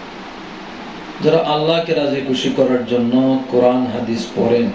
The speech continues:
তারা আল্লাহর দোস্ত, আল্লাহর ওলি। এমন আল্লাহর দোস্ত এবং ওলির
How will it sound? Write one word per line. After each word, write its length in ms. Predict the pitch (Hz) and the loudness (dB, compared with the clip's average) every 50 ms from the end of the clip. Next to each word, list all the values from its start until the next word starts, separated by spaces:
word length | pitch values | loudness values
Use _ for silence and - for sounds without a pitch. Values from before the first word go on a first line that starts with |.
| - - - - - - - - - - - - - - - - - - - - - - - - - - - - - - - - - - - - - - - - - - - - - - - - - - - - - - - - - - - - - - - - - - - - - - - - - - - | -4 -6 -8 -10 -12 -12 -12 -12 -14 -14 -14 -14 -14 -14 -14 -14 -14 -14 -14 -14 -14 -14 -12 -14 -14 -14 -14 -14 -14 -14 -14 -14 -14 -14 -14 -12 -12 -12 -14 -12 -12 -12 -12 -12 -12 -12 -12 -12 -12 -12 -14 -14 -14 -14 -14 -12 -12 -12 -12 -12 -12 -12 -14 -14 -14 -14 -14 -14 -14 -14 -14 -14 -12 -4 0
তারা 140 | 123 123 - | 2 2 2
আল্লাহর 400 | - 127 127 127 127 123 120 120 | 4 4 2 4 4 2 2 2
দোস্ত, 600 | 120 123 131 147 143 - - - - - - 123 | 2 2 2 2 0 -2 -6 -8 -10 -6 -2 0
আল্লাহর 320 | 123 120 117 117 113 113 | 2 2 2 2 2 2
ওলি। 220 | 117 113 117 113 104 - - - - - - - - - - - - - - - - - - - - - - - - - - - - - - - - - - - - - - - - - - - - - - - - - - - - | 2 2 2 0 0 -2 -6 -8 -12 -12 -12 -12 -14 -14 -14 -14 -14 -14 -14 -14 -14 -14 -14 -14 -14 -12 -12 -14 -14 -14 -14 -14 -14 -14 -14 -14 -14 -14 -14 -12 -12 -12 -14 -12 -14 -14 -12 -12 -12 -12 -12 -12 -12 -12 -12 -4 0
এমন 260 | 127 131 135 151 156 - | 2 4 4 4 2 2
আল্লাহর 320 | 139 139 143 143 151 147 143 | 2 2 4 4 2 2 2
দোস্ত 480 | 131 131 147 156 156 - - - - | 2 4 4 6 4 4 0 -2 2
এবং 380 | 143 139 135 143 147 147 135 - 127 | 4 4 4 4 2 0 -2 2 4
ওলির 400 | 123 123 127 143 143 147 147 | 4 4 6 4 4 4 2